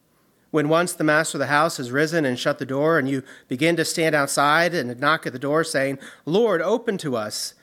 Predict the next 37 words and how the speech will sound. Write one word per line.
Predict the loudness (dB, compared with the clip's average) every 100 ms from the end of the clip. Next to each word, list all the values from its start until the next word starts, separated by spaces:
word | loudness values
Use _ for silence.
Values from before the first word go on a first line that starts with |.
| _ _ -6
then | 0 0
he | 2
will | 0
answer | 2 0 0 -2
you, | -4 -6 -10 -16 _ _ _ _
"I | -4
do | 0
not | 2 2
know | 2 0
where | 0
you | -2
come | -2 -2
from." | -2 -4 -4 -14 _ _ _ -20 -20 -20 _ _ _
Then | 0 2
you | 2
will | 2
begin | 0 0
to | 0
say, | 0 2 2
"We | 0 -2
ate | 0 -2 0
and | -2
we | 0
drank | 2 2 2
in | 0
your | -2
presence, | 0 0 0 0 -2
and | -2
you | -2
taught | 0 0 0
in | -2
our | -4
streets." | -4 -4 -2 -4 -8 -14 -18 _ _ _ _ _ _
But | -6
he | -2
will | 0 0
say, | 2 2 2